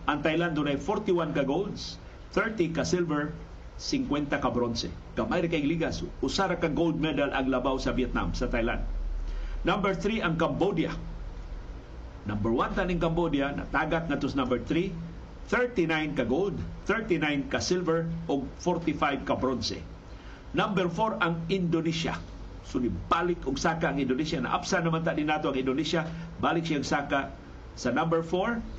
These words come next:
twenty-nine ka gold, twenty-seven ka silver,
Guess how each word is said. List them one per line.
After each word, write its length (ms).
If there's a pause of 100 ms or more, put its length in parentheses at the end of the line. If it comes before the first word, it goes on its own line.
(260)
twenty-nine 640
ka 160
gold, 320 (400)
twenty-seven 560
ka 80
silver, 480